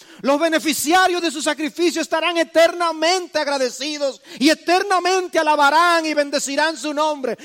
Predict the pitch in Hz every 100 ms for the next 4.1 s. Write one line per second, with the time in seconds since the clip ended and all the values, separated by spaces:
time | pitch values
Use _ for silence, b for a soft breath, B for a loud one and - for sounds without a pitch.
0 | 320 269 262 359 302 320 349 320 311 277
1 | 240 285 269 240 254 339 330 370 392 381
2 | 381 381 359 330 359 370 294 370 359 -
3 | 302 285 320 339 359 359 359 370 359 330
4 | 202